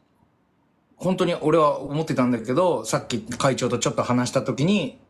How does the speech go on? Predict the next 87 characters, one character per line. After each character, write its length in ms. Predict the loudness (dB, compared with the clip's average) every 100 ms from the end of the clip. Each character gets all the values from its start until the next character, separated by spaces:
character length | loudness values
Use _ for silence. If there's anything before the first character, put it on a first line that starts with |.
| _ _ -4
「い 60 |
や、 120 | -2 0
あ 60 |
れ 140 | 0 -2
実 260 | -2 0
は 140 | 0 0
エ 60 |
ン 100 | -2
タ 180 | 0 0
メ 100 | 2
で、 380 | 2 2 0 -10 _ _ _ -4
ね、 160 | 0
ナ 160 | 0 0
イ 80 | 0
ス 100 | -2
さ 120 | -2
ん 160 | -2 0
に 220 | 0 0
い 40 |
つ 80 | 0
も 80 | 0
お 20 |
世 100 | 2
話 80 | 2
に 60 | 0
な 80 | -2
っ 60 |
て 100 | -2
る 80 | 0
か 100 | 2
ら、 300 | 2 2 0
そ 200 | -4 0
う 60 | 2
い 140 | 0
う 60 | 0
盛 240 | 0 2
り 40 | 2
上 60 |
げ 120 | 0
て 100 | 0
ナ 100 | 0
イ 60 | 0
ス 60 | 0
さ 100 | 0
ん 40 |
と 140 | 0
い 120 | 0 0
い 20 |
バ 160 | 0
ト 80 | -2
ル 80 | -4
し 80 | -2
た 80 | 0
か 120 | -2
っ 60 |
た 80 | -2
ん 60 | -4
で 80 | -4
す 220 | -4 -4
よ」 100 | -4
っ 20 |
て 120 | -6 -6
考 140 | -4 0 0
え 80 | -2
て 80 |
て、 260 | -6 -6 -8 -16 _ _ _ _ _ _ _ _ _ _ -16 -14
そ 240 | -6 -2 -2
っ 60 |
ち 120 | 0 2
の 80 |
方 160 | 4 2
が 120 | 2
驚 260 | 0 -2 0
き 60 |
だ 80 | -2
し、 160 | 0 0
「え 200 | 2 2
ー、 40 | 0
そ 200 | 0 0
う 20 |
な 140 | 2
ん 40 | 0
だ」 140 | -2
み 80 | -2
た 100 |
い 40 |
な。 80 | -6